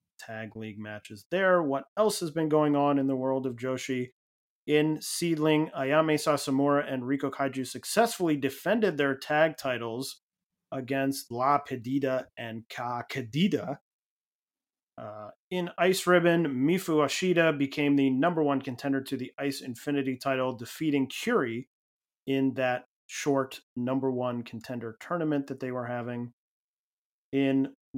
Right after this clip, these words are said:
Diana, they, Diana had a Korakuen Hall show. The big news there, Double Inoue, Kyoko Inoue and Ta-, Takako Inoue defeated Ayako Sata and Hanako Nakamori to win the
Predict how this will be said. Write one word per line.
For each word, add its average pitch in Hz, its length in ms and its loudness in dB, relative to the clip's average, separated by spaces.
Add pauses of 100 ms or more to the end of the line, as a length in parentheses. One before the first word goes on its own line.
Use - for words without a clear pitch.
Diana, 170 880 4
they, 143 260 2
Diana 139 340 2
had 156 140 4
a 139 60 4
Korakuen 170 560 2
Hall 151 240 4
show. 151 200 2
The 135 120 0
big 151 460 4 (340)
news 143 520 4
there, 139 320 2
Double 208 400 6
Inoue, 151 580 2
Kyoko 160 480 0
Inoue 147 400 2
and 139 100 -2
Ta-, 127 100 -12 (380)
Takako 139 560 -8
Inoue 113 480 -8
defeated 151 680 2 (800)
Ayako 139 320 0
Sata 131 720 -4 (120)
and 120 340 -8 (160)
Hanako 135 320 0
Nakamori 123 720 -4
to 113 140 -10
win 127 500 -2 (240)
the 110 500 -8